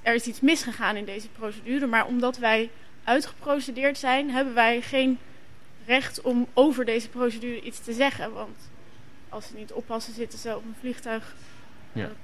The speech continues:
Speaker 1: terug naar, eh, Mogadishu. Eh, oh, maar een ander land.
Speaker 2: Ja. Dus
Speaker 1: K L M
Speaker 2: dit,
Speaker 1: vliegt niet
Speaker 2: dus
Speaker 1: naar
Speaker 2: eigenlijk op het moment
Speaker 1: Mogadishu.
Speaker 2: dat je uitgeprocedeerd bent, dan doe je gewoon niet meer mee.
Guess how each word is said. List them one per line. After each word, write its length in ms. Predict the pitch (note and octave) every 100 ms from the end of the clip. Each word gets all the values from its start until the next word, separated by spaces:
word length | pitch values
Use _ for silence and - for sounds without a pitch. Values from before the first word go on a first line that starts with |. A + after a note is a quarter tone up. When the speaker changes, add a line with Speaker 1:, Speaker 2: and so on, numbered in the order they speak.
| -
Speaker 1:
terug 240 | A#3+ A3
naar, 360 | A#3 A3 A3 G#3+
eh, 140 | A3
Mogadishu. 760 | A3 A3+ A3 G#3+ A#3 - G3 G#3 - -
Eh, 600 | - G3 - - - - G3+
oh, 140 | F#3+
maar 100 | G#3+ G#3+
een 180 | - A3 F#3+ -
ander 240 | - G#3+ G#3
land. 220 | G3+ G3+
Speaker 2:
Ja. 200 | A#2+ F#2 - - - - -
Dus 140 | - A2+
Speaker 1:
K 40 |
L 40 | A#3+
M 80 |
Speaker 2:
dit, 180 | A3 A3
Speaker 1:
vliegt 200 | - A3
niet 100 | A3+
Speaker 2:
dus 100 | B2+
Speaker 1:
naar 80 | C3+
Speaker 2:
eigenlijk 60 | B2
op 40 |
het 20 | A3
moment 60 | A#2+
Speaker 1:
Mogadishu. 240 | B2 C3
Speaker 2:
dat 0 |
je 100 | C3+ B2+
uitgeprocedeerd 720 | C3 C#3 - C3 B2+ B2 B2
bent, 220 | A2 A#2 A2
dan 240 | A2 G#2+
doe 120 | A2+
je 60 | A#2
gewoon 160 | A2
niet 80 | A2+
meer 80 | A2
mee. 220 | A2 F#2